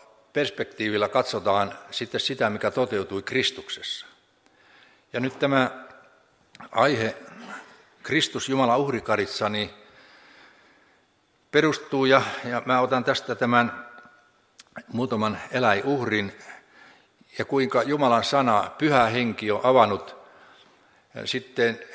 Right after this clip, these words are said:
siellä Vanhan liiton puolella, mitä merkitsee se eläinuhri ja tämä täyttymys sitten Kristuksessa. Meidän sisäinen vapautumme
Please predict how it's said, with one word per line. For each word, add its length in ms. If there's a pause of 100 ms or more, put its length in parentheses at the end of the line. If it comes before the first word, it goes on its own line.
(180)
siellä 540
Vanhan 320
liiton 240
puolella, 460
mitä 440
merkitsee 580
se 180
eläinuhri 800 (1080)
ja 140
tämä 200
täyttymys 560
sitten 280 (100)
Kristuksessa. 840 (2250)
Meidän 380 (340)
sisäinen 480
vapautumme 720